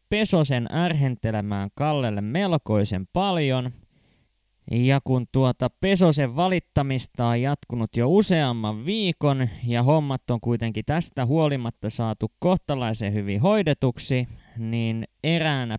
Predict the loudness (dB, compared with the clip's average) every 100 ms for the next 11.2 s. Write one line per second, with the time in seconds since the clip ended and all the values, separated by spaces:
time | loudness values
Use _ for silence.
0 | -6 -4 -2 -2 -2 -4 -4 -2 0 -2
1 | -2 -2 -2 -4 -4 -6 -4 -4 -2 -4
2 | -4 -2 0 0 2 0 0 -2 -4 -4
3 | -8 _ -2 -2 -2 -4 -2 0 0 0
4 | -4 -6 _ _ _ _ -2 0 2 2
5 | 4 2 0 0 0 -2 -2 -2 -2 -4
6 | -6 -4 -4 -2 0 0 0 0 -2 -2
7 | -2 -4 -2 -2 -2 -4 -4 -4 -6 -6
8 | -4 -4 -4 -2 -2 0 -2 -2 -4 _
9 | -2 0 0 0 -2 -4 -2 0 2 0
10 | -2 -4 -4 -2 -4 -2 0 0 0 -2
11 | -2 -4